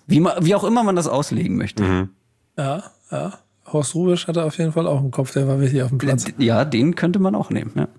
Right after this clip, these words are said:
Speaker 3: Ja, oder Miro Klose. Ey, das ist übrigens ganz interessant. Wisst ihr, was mir aufgefallen ist? Ich habe ab und zu ein bisschen was geguckt und aber ehrlicherweise auch erst, ja,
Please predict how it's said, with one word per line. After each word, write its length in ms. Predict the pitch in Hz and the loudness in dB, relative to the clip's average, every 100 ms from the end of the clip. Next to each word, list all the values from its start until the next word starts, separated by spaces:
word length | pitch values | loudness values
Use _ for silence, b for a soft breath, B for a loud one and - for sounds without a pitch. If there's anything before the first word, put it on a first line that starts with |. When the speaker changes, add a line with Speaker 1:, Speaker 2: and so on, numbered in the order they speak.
| - | -8
Speaker 3:
Ja, 220 | 143 160 - | -6 -6 -4
oder 160 | 139 131 | 0 2
Miro 240 | 131 127 | 2 2
Klose. 460 | - 135 135 143 - - - _ - - - - - B B B B | 0 -2 0 -4 -10 -12 -14 _ -20 -20 -18 -10 -10 B B B B
Ey, 160 | 165 - B | 2 2 B
das 160 | 170 160 | 0 2
ist 100 | 180 | 2
übrigens 360 | 185 175 156 | 2 2 2
ganz 200 | 165 151 | 0 0
interessant. 440 | 151 151 - 151 143 | 0 0 0 2 2
Wisst 120 | - | 2
ihr, 60 | |
was 140 | 190 151 | 0 0
mir 100 | 139 | 0
aufgefallen 460 | 147 - - 131 | -2 -4 -2 -2
ist? 200 | 120 151 B B B B - | -2 -6 B B B B 0
Ich 260 | 208 - 190 | 0 2 2
habe 460 | 180 185 180 185 | 2 4 2 0
ab 140 | 165 180 | 0 0
und 120 | 165 | 0
zu 120 | 175 | 0
ein 80 | 156 | 0
bisschen 320 | 160 165 147 | 0 0 0
was 160 | 147 - | -2 -6
geguckt 520 | - 180 170 - - | -4 -2 -2 -10 -6
und 260 | 156 147 - | -4 -4 -2
aber 400 | 147 147 147 - - | 2 2 2 0 -2
ehrlicherweise 720 | 170 170 170 165 165 170 - | 0 2 2 2 0 -2 0
auch 220 | 170 - | -2 -2
erst, 480 | 165 160 - - - | -2 0 -2 -8 -10
ja, 480 | 196 190 - - | -10 -12 -14 -8